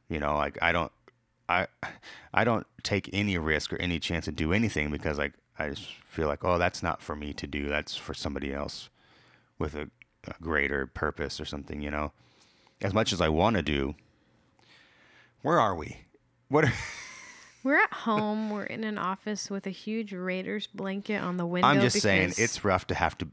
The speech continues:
Speaker 1: present an inauthentic self. And if you do it often enough, too often, like I do, you forget who your, yourself was. And then you're only ever mirroring
Speaker 2: the person in front of you.
Speaker 1: Yes.
Speaker 2: Yeah.
Speaker 1: And then that's,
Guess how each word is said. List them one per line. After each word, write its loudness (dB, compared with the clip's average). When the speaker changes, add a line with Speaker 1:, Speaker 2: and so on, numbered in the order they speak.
Speaker 1:
present 0
an -6
inauthentic 0
self. -2
And 0
if -6
you -2
do 0
it -4
often 2
enough, -4
too 2
often, 0
like -4
I 2
do, -4
you -6
forget -2
who -4
your, -4
yourself -4
was. -6
And -2
then -2
you're -6
only -2
ever -2
mirroring -2
Speaker 2:
the -4
person -4
in -6
front -6
of -8
you. -2
Speaker 1:
Yes. -2
Speaker 2:
Yeah. -10
Speaker 1:
And -2
then -2
that's, 0